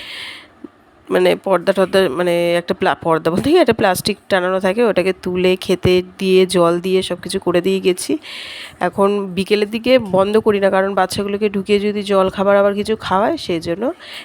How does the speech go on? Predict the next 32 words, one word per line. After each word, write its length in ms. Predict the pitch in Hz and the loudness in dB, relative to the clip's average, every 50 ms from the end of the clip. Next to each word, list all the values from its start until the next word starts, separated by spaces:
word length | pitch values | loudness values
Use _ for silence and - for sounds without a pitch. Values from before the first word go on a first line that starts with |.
| - | -6
এই 140 | - 175 175 | -2 0 0
রাতেই 340 | 165 156 160 - - 190 190 | 0 0 0 0 0 0 0
চলে 260 | - - 170 165 165 | 0 0 0 2 2
আসলাম। 340 | 170 170 - - - 247 240 | 2 0 -2 -4 -4 -4 -2
এই 100 | 190 170 | -2 -2
দেখো 300 | 165 147 147 151 - 190 | -2 -2 -2 -2 -2 -2
না, 80 | 202 190 | -4 -4
কুচোগুলো 600 | - - - 185 - - 175 170 175 180 185 175 | -4 -6 -10 -6 -2 -2 -2 -2 -2 -2 -2 -2
তাকিয়ে 400 | - 170 147 - - 180 180 170 | 0 -2 -4 -4 -4 -2 0 2
রয়েছে 300 | 170 165 160 - 156 151 | 2 2 0 -2 -6 -10
চুপচাপ, 840 | - 160 - _ - - 156 175 - - _ - - - _ - | -10 -12 -16 _ -10 -8 -6 -6 -6 -8 _ -20 -20 -16 _ -8
এই 120 | 143 151 | -8 -6
দেখো। 380 | 156 - - - - - - 180 - _ _ _ _ _ - - - - - - - - - - - - - - - _ _ _ _ _ _ _ _ _ | -4 -4 -6 -6 -8 -10 -12 -12 -14 _ _ _ _ _ -20 -20 -20 -20 -20 -20 -20 -20 -20 -20 -20 -20 -20 -20 -20 _ _ _ _ _ _ _ _ _
তো 120 | - 175 170 | -6 -4 -4
রাত্রেবেলা 600 | 160 151 151 - - 180 175 175 180 240 311 330 | -2 -4 -4 -2 -2 0 0 2 2 2 2 0
দরজাটা 380 | 226 196 170 165 170 175 185 | 0 -2 -4 -4 -2 -2 -2
বন্ধ 260 | 170 170 165 160 160 170 | -2 -2 -2 -4 -4 -4
করে 160 | 165 175 175 | -4 -4 -4
দেবো। 160 | 208 233 240 | -4 -4 -4
ওর 80 | 226 208 | -4 -2
মা 220 | 180 170 160 160 | -2 0 0 0
বাবা 220 | 165 165 175 175 | 0 0 -2 -4
তো 100 | 170 190 | -4 -6
সেই 180 | 185 - 196 190 | -6 -4 -2 -2
ওপরে 340 | 175 160 - 190 180 185 180 | -2 -2 0 0 0 0 0
খো-, 160 | - - - | -2 -6 -14
খোপের 340 | - - 175 160 - 180 175 | -6 -4 -2 0 2 2 2
উপরে 260 | 170 160 - 175 175 | 2 2 0 2 2
উঠে 200 | 175 170 196 190 | 2 2 0 -2
বসে 280 | 180 170 165 - - 180 | -2 -2 -2 -2 0 0
রয়েছে 300 | 185 185 190 - - 214 | 0 0 0 0 0 0
এখনও। 380 | 190 180 - 190 208 262 359 | 0 -2 -2 -2 -2 -2 -2